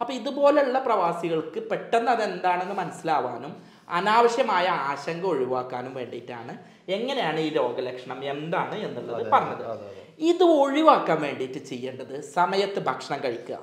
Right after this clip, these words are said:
Speaker 1: രാവിലെ എഴുന്നേറ്റ ഉടനെ രണ്ട് ഗ്ലാസ് വെള്ളം കുടിക്കുക, നന്നായിട്ട് വ്യായാമം ചെയ്യുക, പ്രഭാത സവാരി ഏറ്റവും നല്ലതാണ്,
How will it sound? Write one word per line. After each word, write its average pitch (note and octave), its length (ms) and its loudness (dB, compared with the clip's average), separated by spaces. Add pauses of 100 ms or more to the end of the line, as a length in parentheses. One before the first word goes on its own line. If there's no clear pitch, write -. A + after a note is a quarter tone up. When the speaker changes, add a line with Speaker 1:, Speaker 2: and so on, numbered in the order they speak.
(460)
Speaker 1:
രാവിലെ A#3 340 6
എഴുന്നേറ്റ F#3 480 2
ഉടനെ C3 260 0
രണ്ട് C3 340 -4
ഗ്ലാസ് C3 340 -2
വെള്ളം C3 380 -2
കുടിക്കുക, A#2+ 400 -8 (360)
നന്നായിട്ട് A3+ 680 4
വ്യായാമം C#3 800 2
ചെയ്യുക, A#2+ 280 -10 (380)
പ്രഭാത G#3+ 460 4
സവാരി G#3+ 500 4
ഏറ്റവും G3 600 2
നല്ലതാണ്, B2 580 -2